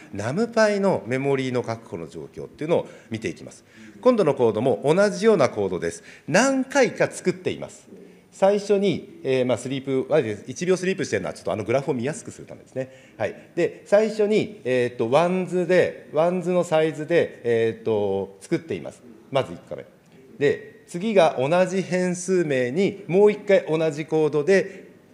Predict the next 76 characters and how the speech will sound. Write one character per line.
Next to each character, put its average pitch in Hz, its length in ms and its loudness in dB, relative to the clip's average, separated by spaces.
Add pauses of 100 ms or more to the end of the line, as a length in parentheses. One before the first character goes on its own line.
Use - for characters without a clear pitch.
ワ 139 140 6
ン 139 140 0
ズ 127 100 -10
で 160 180 2
一 135 240 -2
を、 85 140 2 (580)
え 90 440 -2
ー - 20 -20
と、 80 300 -6
一 113 200 -10
の、 90 220 -4
え 80 140 -8
ー 80 40 -12
と、 85 120 -6
ア 90 40 -6
レ 92 100 -4
イ - 20 -6
を 85 100 -8
作 - 140 -14
る、 - 80 -12
一 - 100 -12
が 107 80 0
入 98 80 -12
っ 90 40 -14
て 156 100 -4
る 92 80 0
ア 87 60 -4
レ 90 100 -4
イ - 20 -8
を 82 100 -8
作 - 140 -18
っ - 60 -14
て - 100 -20
い - 40 -20
ま - 80 -20
す。 - 140 -20
で、 190 300 4
も 117 60 -8
う - 20 -10
一 - 40 -12
回 101 160 -4
タ 80 160 -8
イ - 20 -6
ム、 - 80 -18 (280)
え 85 300 -6
ー、 - 20 -20
ス 113 120 -12
リ 101 60 -8
ー - 60 -12
プ - 100 -18
し - 80 -20
て、 - 500 -6
デ 160 180 0
ル 127 320 -2 (240)
を 143 100 2
し - 100 -8
て 123 220 0
変 143 220 -2
数 139 140 -4
を 87 60 0
消 107 180 -4
し - 80 -10
て 113 160 -4
ま 82 100 -8
す。 - 160 -20 (560)
で、 214 400 4 (220)
も 214 100 4
う 226 40 2
一 220 80 -6
回 196 240 8
同 156 220 4
じ 147 120 -4
変 143 260 -4
数 139 280 -4
名 104 240 -4
に 139 340 -4